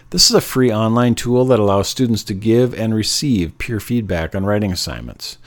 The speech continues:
Students upload their work, anonymously critique another student's work, and the teacher can review the analytics on a teacher dashboard. P D F markup.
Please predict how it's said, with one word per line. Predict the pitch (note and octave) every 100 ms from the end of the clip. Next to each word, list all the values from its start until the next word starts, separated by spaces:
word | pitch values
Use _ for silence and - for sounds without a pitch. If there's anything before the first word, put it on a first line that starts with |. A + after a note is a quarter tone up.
| - -
Students | - G#2 F2+ -
upload | F#2 - E2+ D2+
their | E2
work, | A#2 F#3 F3+ - - - _ -
anonymously | G2 F2+ G#2+ A2+ A2 - G2+
critique | - F#2 - A#2+ A2
another | G2+ C3
student's | C#3 - F2+ E2+ -
work, | F2 B2+ - - - - - -
and | F#3
the |
teacher | F3+ D3+ C#3+
can | C3 C3 A#2+
review | G#2+ F2+ F2
the | E2+
analytics | D#2 D#2+ D#2 B1+ C#2 -
on | E2+
a |
teacher | F2+ - -
dashboard. | F#2+ A2+ A#2 - - - - - _ _ _ _ _ _ _ _ _ _ _ -
P | B2+
D | G#2+ G2
F | G2 -
markup. | B2 A#2+ - -